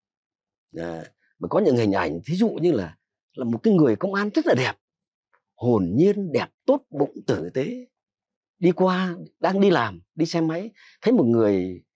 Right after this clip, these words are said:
già đang gánh một cái gánh đi qua đường, dừng lại để có thể giúp đỡ người già ấy đi qua đường. Mà thậm chí cái, trong một cái vụ chữa cháy xong, quay về nhìn thấy một cái con chó nhỏ, chú cháu nhỏ mà chính là Việt cùng với đồng đội mình đã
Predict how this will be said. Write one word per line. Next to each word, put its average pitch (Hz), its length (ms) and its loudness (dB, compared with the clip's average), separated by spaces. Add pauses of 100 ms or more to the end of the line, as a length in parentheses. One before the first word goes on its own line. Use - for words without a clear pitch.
già 104 440 -4 (320)
đang 151 260 -4
gánh 175 220 -2
một 139 100 -6
cái 131 100 0
gánh 147 200 -2
đi 147 80 2
qua 127 180 -8
đường, 78 260 -12 (340)
dừng 98 340 0
lại - 380 -8 (300)
để 87 140 -10
có 143 100 -4
thể 64 260 -10 (100)
giúp 220 180 0
đỡ 139 180 0
người 85 140 -2
già 82 140 -6
ấy - 140 -10
đi 127 80 -8
qua 110 160 -16
đường. 73 240 -16 (920)
Mà 104 100 -2
thậm 107 240 -2
chí 147 240 0
cái, - 160 -10
trong 185 120 2
một 170 140 0
cái 160 100 2
vụ 151 280 -2
chữa 113 120 0
cháy 113 240 -6 (520)
xong, 190 340 0 (540)
quay 185 340 0
về 104 300 2
nhìn 90 340 0
thấy 95 180 -8
một 95 140 -8
cái 135 80 -10
con 151 180 -2
chó 139 100 -4
nhỏ, 170 500 -2 (320)
chú 170 120 2
cháu 175 160 -4
nhỏ 113 300 0
mà 87 140 -8
chính 302 260 4
là 165 100 4
Việt 131 260 0 (280)
cùng 120 140 0
với 175 80 4
đồng 120 160 0
đội 101 140 0
mình 104 220 2
đã 101 100 0